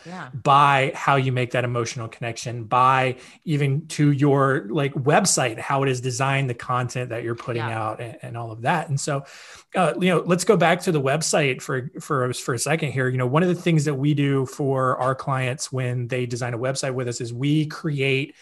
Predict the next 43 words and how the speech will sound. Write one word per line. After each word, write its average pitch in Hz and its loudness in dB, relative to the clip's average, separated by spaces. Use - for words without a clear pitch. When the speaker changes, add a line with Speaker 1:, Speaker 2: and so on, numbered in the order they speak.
Speaker 2:
uh, 143 2
basically 139 -2
a 127 0
downloadable 127 -2
resource 120 -6
for 117 -10
them. 113 -10
In, 117 -10
in 113 -10
the 135 0
marketing 135 2
world, 131 2
it's 123 -2
called 135 -2
a 131 0
lead 123 -4
magnet. 104 -10
And 139 -2
so 131 0
this 127 -2
could 131 -6
be, 131 -2
you 156 -2
know, 139 0
kind 202 -2
of 202 0
a, 175 6
an 180 2
ebook, 196 6
a 170 0
free 190 0
download, 156 6
a 127 2
checklist, 151 -2
a 123 -6
worksheet, 147 0
whatever, 160 2
you 147 0
know, 135 0
whatever 135 -2
you 127 -4
wanna 131 -2
have. 151 0